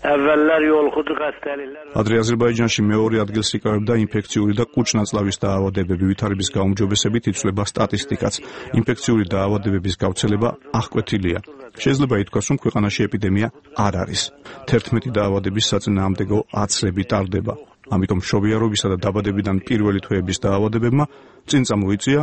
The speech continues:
Speaker 2: ამისთვის მიიღება ზომები, იქმნება რეგიონული პერინატალური ცენტრები, უმჯობესდება მშობიარობის დროს დახმარების საშუალებები. შენდება ბავშვთა საავადმყოფოები და ძველის რეკონსტრუქცია ხდება.
Speaker 1: Tikilir ya da kökündən yenidən qurulur.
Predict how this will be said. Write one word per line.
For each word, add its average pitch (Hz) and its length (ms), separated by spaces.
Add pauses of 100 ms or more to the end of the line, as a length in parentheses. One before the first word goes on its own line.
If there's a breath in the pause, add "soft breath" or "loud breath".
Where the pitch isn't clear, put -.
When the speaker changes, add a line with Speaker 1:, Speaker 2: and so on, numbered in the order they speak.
Speaker 2:
ამისთვის 101 420
მიიღება 95 540
ზომები, 110 560
იქმნება 95 360 (120)
რეგიონული 104 600 (200)
პერინატალური 104 800
ცენტრები, 92 480
უმჯობესდება 95 560
მშობიარობის 92 720
დროს 104 160
დახმარების 98 640
საშუალებები. 98 600 (460)
შენდება 117 360
ბავშვთა 101 360
საავადმყოფოები 104 840
და 107 100
ძველის 101 400 (140)
რეკონსტრუქცია 101 800
ხდება. - 340 (260)
Speaker 1:
Tikilir 143 460
ya 135 180
da 131 120 (200)
kökündən 135 540
yenidən 127 480
qurulur. 120 400